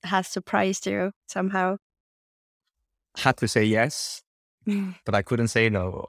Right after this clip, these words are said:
Speaker 2: Um, so, well, if, if you count sauna, then, then it, it, it should be, because in Hong Kong we also have sauna, but we don't do it very often like, like the Estonians.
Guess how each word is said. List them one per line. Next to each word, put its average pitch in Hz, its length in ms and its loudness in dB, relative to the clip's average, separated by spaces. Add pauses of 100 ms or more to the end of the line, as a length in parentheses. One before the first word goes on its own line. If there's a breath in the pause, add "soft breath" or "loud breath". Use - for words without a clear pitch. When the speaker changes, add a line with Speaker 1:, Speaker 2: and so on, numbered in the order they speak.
Speaker 2:
Um, 107 480 -4
so, 107 840 6 (520)
well, 139 200 2
if, 139 120 2
if 117 180 -2
you 120 140 2
count 123 340 2
sauna, 110 640 0
then, 95 280 0
then 98 240 -2
it, 95 180 -2
it, - 140 -6 (280)
it - 140 -2 (100)
should - 320 0 (120)
be, 95 180 2
because 98 420 0
in 92 100 -2
Hong 98 240 -2
Kong 95 280 0
we 95 140 -4
also 101 300 -2
have 92 60 0
sauna, 95 360 -6
but 92 180 -4
we 92 100 0
don't 92 200 0
do 92 160 0
it - 80 -8
very 95 200 2
often 92 400 -2
like, 90 320 0
like 87 240 -4
the 85 60 -2
Estonians. 101 920 0